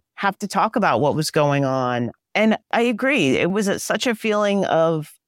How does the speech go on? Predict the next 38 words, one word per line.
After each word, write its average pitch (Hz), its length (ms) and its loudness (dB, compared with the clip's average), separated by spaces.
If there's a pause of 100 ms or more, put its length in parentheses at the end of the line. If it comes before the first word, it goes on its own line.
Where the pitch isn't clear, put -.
(360)
letting 185 460 0
people 190 360 -4
down, 143 600 -2 (540)
th-, - 180 -2
that 175 280 0
the, 170 240 -2
the 165 200 -2
stress - 580 -4
and 180 160 0
the 156 60 -2
pressure 208 640 -2 (360)
of 156 160 0
that 156 260 2
year 160 400 2
for 190 220 -2
me 165 480 2 (340)
was 147 720 0 (360)
prepared 370 360 2
me 370 140 2
for 302 220 2
a 262 60 0
great, 240 320 0
for 277 140 0
a 247 100 0
greater 269 300 0
stress 233 280 -2
in 226 100 2
my, 202 260 2
in 214 100 4
my 190 140 4
life. 196 400 0
But 185 200 -2 (340)
that 247 220 2
stress 269 360 -2
level 233 240 2
on 190 240 2
a - 20 0
nineteen-year-old 220 960 0